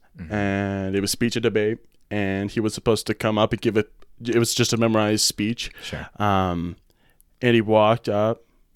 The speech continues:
Speaker 2: and then forgot, started cussing, and then Miss Alexander was like, "Can I say a line to you?"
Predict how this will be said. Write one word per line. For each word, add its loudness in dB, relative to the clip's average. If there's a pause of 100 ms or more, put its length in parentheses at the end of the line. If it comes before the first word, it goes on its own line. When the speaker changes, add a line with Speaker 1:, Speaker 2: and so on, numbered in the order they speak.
(160)
Speaker 2:
and 0
then 2
forgot, 0 (420)
started 2 (160)
cussing, 0 (380)
and 0
then 2
Miss -4
Alexander 2
was 2
like, 2
"Can -2
I -2
say 0
a 4
line 0
to -4
you?" 0